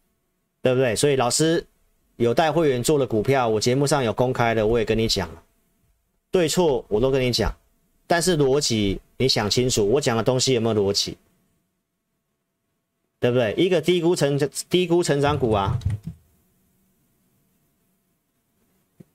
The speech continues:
法人的预估获利数字啊，从财报看是，是有机会达成的啊，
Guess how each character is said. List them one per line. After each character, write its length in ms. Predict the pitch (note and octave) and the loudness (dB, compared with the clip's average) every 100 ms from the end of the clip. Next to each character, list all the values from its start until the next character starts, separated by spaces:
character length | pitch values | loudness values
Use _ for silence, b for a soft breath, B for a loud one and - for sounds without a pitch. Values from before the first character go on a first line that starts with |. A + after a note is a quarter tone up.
| _ _ | _ _
法 160 | C3+ B2 | -2 0
人 120 | B2+ | 2
的 80 | C#3 | 2
预 140 | E3 | 0
估 380 | D3+ C#3 C#3 C#3+ - _ - | 0 0 0 -4 -12 _ -4
获 160 | C#3+ D3 | -2 0
利 120 | C#3 | 0
数 220 | - B2+ | 0 0
字 240 | - A#2 G2+ | 0 -2 -2
啊， 180 | G2 _ _ _ | -4 _ _ _
从 200 | - C#3 | -4 -2
财 140 | D3 D3+ | 0 0
报 160 | F3 | 0
看 220 | E3+ D#3+ C3+ | 0 -2 0
是， 260 | E3 C#3+ | 0 0
是 160 | C3+ D#3 | 2 0
有 80 | A#2+ | 2
机 160 | C3+ | 0
会 100 | C#3 | 0
达 200 | B2+ A2+ | 0 0
成 200 | A2+ F#2+ | 0 -2
的 80 | F#2 | -2
啊， 180 | F#2 | -4